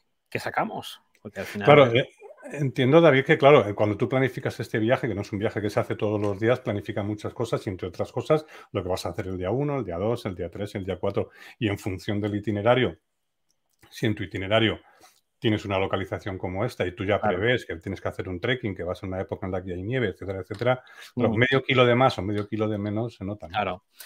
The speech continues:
Speaker 2: Ujú.
Speaker 1: Yo, yo, por ejemplo, ah, yo qué sé, ah, por ejemplo, el, el equipo de nocturnas, la linterna, el foco, el frontal, pues todo esto lo, lo, lo dejaba, no, no me lo llevaba.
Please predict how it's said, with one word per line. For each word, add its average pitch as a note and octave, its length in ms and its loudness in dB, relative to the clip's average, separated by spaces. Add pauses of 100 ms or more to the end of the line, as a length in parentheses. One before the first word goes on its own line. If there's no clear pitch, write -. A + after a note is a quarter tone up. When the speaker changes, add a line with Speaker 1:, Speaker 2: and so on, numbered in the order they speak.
(120)
Speaker 2:
Ujú. F#2 80 -18
Speaker 1:
Yo, A2 200 2
yo, A#2 180 2
por C#3 160 8
ejemplo, C#3+ 500 8
ah, A2 380 6
yo F#2+ 80 -2
qué - 80 -14
sé, A2+ 180 -2
ah, F#2 80 0
por G2 140 -2
ejemplo, G#2 340 -2
el, F#2+ 340 -6
el G2+ 140 -8
equipo G#2 400 -6
de G#2+ 300 -2
nocturnas, G#2+ 720 -2
la G2+ 240 0
linterna, G2+ 720 -4
el G2 80 -6
foco, B2+ 460 -2
el G2 80 -2
frontal, A2+ 540 -2 (120)
pues - 140 -12
todo G#2+ 180 -6
esto A#2+ 160 -4
lo, A2+ 200 0
lo, F#2+ 200 -8
lo F#2 180 -6
dejaba, F3+ 520 -4
no, F2+ 260 -18
no F#2+ 100 -14
me G#2 100 -6
lo G#2+ 80 -4
llevaba. G#2+ 380 -2